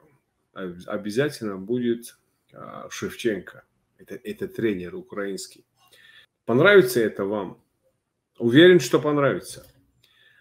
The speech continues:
Аббасиды, когда пришли к власти, самые высшие, а, ранги — это знание Корана,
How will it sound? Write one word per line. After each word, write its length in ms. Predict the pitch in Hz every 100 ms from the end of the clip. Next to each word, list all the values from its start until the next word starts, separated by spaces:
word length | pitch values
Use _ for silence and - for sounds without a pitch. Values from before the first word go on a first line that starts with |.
| _
Аббасиды, 680 | - 127 143 165 - 240 131
когда 320 | 120 113 120
пришли 440 | 117 123 120 117 110
к 120 | 101
власти, 580 | 135 202 208 - 101 76 - 85 - - - _ _ _ - -
самые 500 | - 131 143 139 127
высшие, 760 | 131 131 - 123 117 110 - _ _ _ _ _
а, 260 | - 110 107
ранги — 680 | 104 127 170 151 104 85 - _ _ _ _
это 540 | 107 104 104 101 95 - _ _ _ -
знание 600 | 110 98 123 131 123 110
Корана, 680 | - 98 113 160 147 101